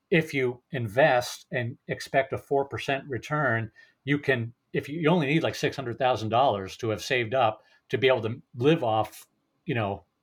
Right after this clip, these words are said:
the income of your investments for the rest of your life, twenty-four thousand dollars a year. So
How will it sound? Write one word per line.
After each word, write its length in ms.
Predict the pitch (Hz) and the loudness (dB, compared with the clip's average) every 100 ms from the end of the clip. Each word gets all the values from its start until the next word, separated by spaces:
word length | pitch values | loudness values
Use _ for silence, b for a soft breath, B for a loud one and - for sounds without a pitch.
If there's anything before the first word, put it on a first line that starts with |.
| _ _ _ | _ _ _
the 200 | 139 127 | -2 2
income 460 | 165 165 104 101 82 B B B - | 0 -2 -6 -8 -12 B B B -8
of 120 | 117 | -2
your 140 | 113 110 | 0 2
investments 580 | 107 165 - 110 101 - - | 2 0 0 -6 -8 -16 -6
for 100 | 131 | 0
the 60 | |
rest 180 | 123 131 | 0 0
of 40 | 127 | -2
your 100 | 117 | -2
life, 300 | 165 104 - | -2 -2 -6
twenty-four 340 | 127 127 123 | -8 -6 -8
thousand 280 | 120 120 117 | -4 -4 -2
dollars 260 | 123 120 | -2 -2
a 20 | 117 | -2
year. 240 | 160 98 B B B | -4 -4 B B B
So 280 | - 143 139 | -2 0 -2